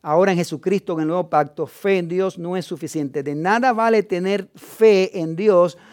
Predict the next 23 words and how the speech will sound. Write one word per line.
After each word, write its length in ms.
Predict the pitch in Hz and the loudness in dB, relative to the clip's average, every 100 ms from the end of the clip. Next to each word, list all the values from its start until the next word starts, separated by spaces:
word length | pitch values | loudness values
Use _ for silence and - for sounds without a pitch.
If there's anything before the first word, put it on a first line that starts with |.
| - | -20
si 240 | - 190 | -8 -4
no 320 | 170 180 214 214 | -4 -2 -2 -4
tienes 580 | - 220 220 214 - | 2 4 4 2 -4
fe 500 | - 233 226 202 - | -2 4 6 6 2
en 140 | 190 185 | -2 -2
el 160 | 180 | 0
Hijo. 400 | 190 147 160 117 _ _ _ _ _ _ _ _ _ _ _ _ _ _ _ _ _ _ _ _ _ _ _ _ _ _ | 0 0 -2 -4 _ _ _ _ _ _ _ _ _ _ _ _ _ _ _ _ _ _ _ _ _ _ _ _ _ _
¿Por 240 | 226 233 | 4 4
qué? 360 | 214 196 131 123 _ _ _ _ _ _ | 4 2 2 -6 _ _ _ _ _ _
Porque 320 | - 233 220 | 4 4 6
el 80 | 226 | 4
único 400 | 311 403 381 320 | 4 2 0 2
camino 400 | 269 233 294 370 | 4 4 4 2
hacia 220 | 302 - | 2 4
el 120 | 208 160 | 2 4
Padre, 680 | 262 302 359 202 180 240 294 _ _ _ _ _ | 4 4 4 4 4 0 -4 _ _ _ _ _
hacia 340 | 226 208 220 185 | 0 2 4 4
Dios, 440 | 220 311 277 - | 4 2 2 -2
¿quién 240 | 247 240 | -2 -2
es? 400 | 190 113 - - _ _ _ _ _ _ _ _ _ _ _ _ | -2 -6 -12 -16 _ _ _ _ _ _ _ _ _ _ _ _
El 200 | 233 247 | 2 4
Hijo, 500 | 359 320 311 190 180 _ _ _ _ _ _ | 4 4 0 -4 -8 _ _ _ _ _ _
Jesucristo. 960 | - 240 262 302 349 - 311 240 156 | -2 -2 -2 2 2 2 2 2 0